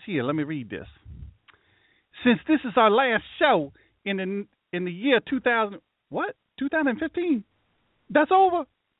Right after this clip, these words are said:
What happened? Two thousand fifteen is over." Lo-, hold up. Let me look at the calendar. Man don't even have a calendar up in his, I can't even believe this man don't even have a calendar up in this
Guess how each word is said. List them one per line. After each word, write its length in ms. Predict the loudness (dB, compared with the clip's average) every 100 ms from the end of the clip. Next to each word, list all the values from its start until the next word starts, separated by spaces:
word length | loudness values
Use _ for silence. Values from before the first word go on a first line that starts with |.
| _ _ _ _ _ _ _
What 140 | 2 4
happened? 360 | 4 2 -2 -2
Two 140 | 0 2
thousand 340 | 2 0 -2
fifteen 380 | -4 -2 -4 0
is 60 | 2
over." 300 | 2 0 -8 _ _ _ _ _ _ _ _ _ _ _ _ _ _ _ _ -10
Lo-, 100 | -6
hold 140 | -2
up. 180 | -4 -4 _ _
Let 120 | -12
me 60 | -8
look 140 | -8
at 40 | -8
the 60 |
calendar. 380 | -6 -4 -4 -6 -8
Man 260 | -2 0
don't 140 | 0 -2
even 120 | -4
have 120 | -6
a 20 |
calendar 380 | -6 -8 -6 -4
up 80 | -4
in 60 | 0
his, 160 | -2 -2 -14 _ _ _ -2
I 80 | 0
can't 240 | 2 0
even 120 | 2
believe 300 | 4 4 6
this 160 | 4 2
man 240 | 2 2
don't 140 | 2 2
even 100 | 0
have 100 | -2
a 160 | -2
calendar 460 | 0 2 2 0 0
up 160 | -2 -2
in 80 |
this 140 | -8